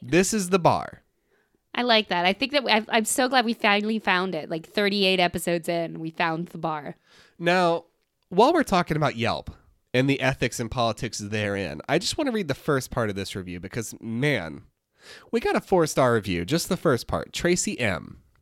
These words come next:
Speaker 1: "Visiting New Mexico to see a school for my son. We stopped here as they had the best Yelp reviews. We tend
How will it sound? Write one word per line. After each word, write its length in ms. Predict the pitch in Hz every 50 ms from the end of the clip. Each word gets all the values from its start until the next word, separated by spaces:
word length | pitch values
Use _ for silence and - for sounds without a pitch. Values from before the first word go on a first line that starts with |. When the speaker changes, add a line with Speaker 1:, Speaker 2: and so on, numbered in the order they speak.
| _ _ -
Speaker 1:
"Visiting 500 | 131 143 196 247 247 339 320 294 208 160
New 120 | 139 127
Mexico 500 | 113 110 107 - - - 143 - 160 156
to 80 | 139 127
see 160 | - - 131
a 80 | 113
school 300 | - - - 135 127 135
for 160 | 135 - - 117
my 160 | 107 101 92
son. 480 | - - - 110 104 92 69 64 - - - _ -
We 100 | 196 202
stopped 440 | 185 - - 214 208 233 - -
here 220 | - 123 98 90 - -
as 160 | 120 123 -
they 100 | 156 151
had 220 | 139 180 175 170
the 80 | 151 135
best 420 | 113 - 117 120 156 180 - -
Yelp 380 | 120 101 104 139 196 226 - -
reviews. 580 | 113 90 82 85 78 65 57 60 - - - - _ - _ -
We 120 | 247 302
tend 220 | 302 - - 427